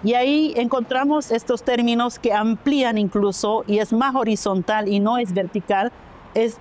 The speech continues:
uihuaña, por ejemplo. Uihuay, uihuaña, la crianza mutua, la crianza mutua de los animales, de las plantas y del bien cultural en este caso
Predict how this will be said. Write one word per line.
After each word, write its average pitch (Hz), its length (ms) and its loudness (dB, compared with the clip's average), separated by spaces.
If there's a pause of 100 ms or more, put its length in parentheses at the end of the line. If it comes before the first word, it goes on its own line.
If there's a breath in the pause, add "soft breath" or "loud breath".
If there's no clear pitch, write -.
(140)
uihuaña, 226 480 2
por 160 160 -6
ejemplo. 151 440 -4 (140)
Uihuay, 269 480 0 (260)
uihuaña, 226 680 0
la 190 180 0
crianza 247 560 -2
mutua, 254 460 0 (420 loud breath)
la 202 140 0
crianza 269 380 0
mutua 254 420 0
de 202 320 0
los 214 200 -2
animales, 185 600 0
de 262 160 2
las 240 240 -2
plantas 196 560 -2
y 226 140 0
del 240 180 0
bien 277 220 2
cultural 220 540 0
en 220 140 0
este 185 240 -4
caso 202 480 -2